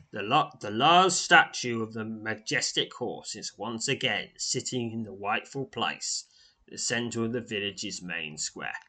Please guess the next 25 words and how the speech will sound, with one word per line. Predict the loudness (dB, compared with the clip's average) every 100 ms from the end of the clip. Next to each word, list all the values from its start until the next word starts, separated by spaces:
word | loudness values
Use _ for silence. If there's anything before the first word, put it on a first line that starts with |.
| _ _ _
Thanks | -18 -16
to | -16 -6
you, | 0
of | 0 -2
course. | -12 -10 -8 -10 -12 -20 -20 _
Only | -4 -2 0
a | -2
small, | -2 -2 2 2 4 2 -2
thin | -4 0 0 -2
crack | -4 -2 -2 -4 -18
at | -20
the | -14 -4
base | 0 0 0
of | -2
the | -6
bulky | -6 -6 -6 -10 -6
sculpture | -6 -6 -10 -10 -12 -14 -20 _ _ _ _
serves | -4 -2 0 0 -2
to | -6
portray | -12 -12 -10 -6 -6 -6 -14 _
its | -18 -14
recent | -8 -6 -6 -8 -14 -20 _ -18
ordeal. | -18 -18 -14 -10 -10 -14 -20 _ _ _ _ _ _ _ _ _ _ -20 _ _
So, | -8 -4 -2 -2 -2 -4 -6 -6
no, | -4 -2 0 -2 -4 -6